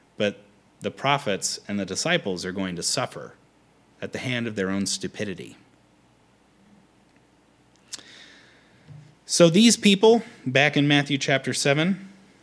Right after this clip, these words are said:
they've done some pretty good things in Jesus' name, right? They've prophesied, they've cast out demons, and they've done many, many mighty works.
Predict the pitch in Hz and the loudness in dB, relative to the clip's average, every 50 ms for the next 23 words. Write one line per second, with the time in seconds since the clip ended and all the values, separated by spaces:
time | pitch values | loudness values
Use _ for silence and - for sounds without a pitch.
0 | _ _ - - 214 254 190 190 208 220 214 - - 151 143 - 180 185 180 160 | _ _ 0 0 2 4 4 6 6 6 4 4 2 -2 -2 0 0 0 0 0
1 | 135 113 113 120 160 185 208 214 214 220 226 220 233 - - 185 156 127 107 101 | -2 -6 -2 2 6 6 8 8 8 6 4 2 2 2 2 4 4 4 2 0
2 | 98 110 110 113 107 120 123 135 127 127 123 - 131 113 - 123 120 110 98 95 | -2 -2 -2 -2 0 0 0 0 0 -2 -2 -4 -4 -2 -2 0 0 0 0 0
3 | 92 101 107 117 147 165 - - - - _ _ _ _ _ - - - - - | 0 0 2 2 2 0 -2 -8 -20 -20 _ _ _ _ _ -20 -20 -20 -20 -10
4 | _ - 120 117 110 113 - - 156 160 165 165 - - - 165 156 156 151 156 | _ 0 0 0 0 -2 -2 0 0 0 0 0 -2 0 2 2 2 2 2 2
5 | - - - - 143 135 131 - - 127 113 110 113 135 147 147 147 147 143 143 | 0 0 0 0 0 0 0 0 0 0 -2 0 2 2 2 4 4 2 2 2
6 | 139 135 - 110 107 107 107 113 120 120 120 117 113 113 110 110 104 110 107 - | 0 0 0 0 0 0 0 0 -2 -2 0 -2 -2 -2 -2 -2 -4 -4 -6 -6
7 | - 110 110 110 110 107 107 104 107 107 101 101 110 110 107 104 - - - | -6 -4 -2 -2 -2 -2 -2 -2 -2 -2 -2 -2 -2 -2 -4 -4 -6 -6 -8